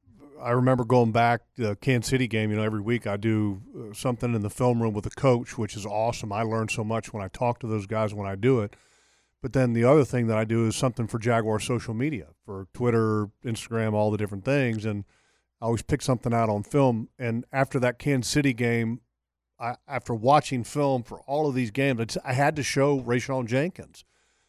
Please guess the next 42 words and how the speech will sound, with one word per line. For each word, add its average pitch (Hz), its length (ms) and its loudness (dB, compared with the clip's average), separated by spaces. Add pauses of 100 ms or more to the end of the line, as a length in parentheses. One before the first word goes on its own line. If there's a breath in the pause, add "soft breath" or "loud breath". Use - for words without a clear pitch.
(180)
because, 135 480 4
and 135 260 2
my 123 140 6
point 165 340 2
was, 135 340 4
and 120 140 0
what 123 120 4
I 123 40 4
said 147 220 2
at 120 100 2
the 127 140 2
end 151 120 4
is 107 120 0
that 110 100 -2
I 131 100 2
would 127 180 0
play 135 140 4
with 120 120 0
this 127 140 2
dog 117 320 2
any 117 180 -2
day 104 160 -2
of 101 60 -2
the 95 80 -6
week. 90 240 -14 (560)
The 127 80 -2
guy 139 180 8
plays 135 320 2
hard. 143 440 4 (340)
He - 120 -6
plays 127 360 2
physical. 147 600 4
He 131 60 2
plays 131 400 2
with 110 240 -4
energy. 147 540 2
He 117 80 -4
comes 139 340 0
to 120 80 -4
play 139 380 0
every 117 280 0
week. 131 540 0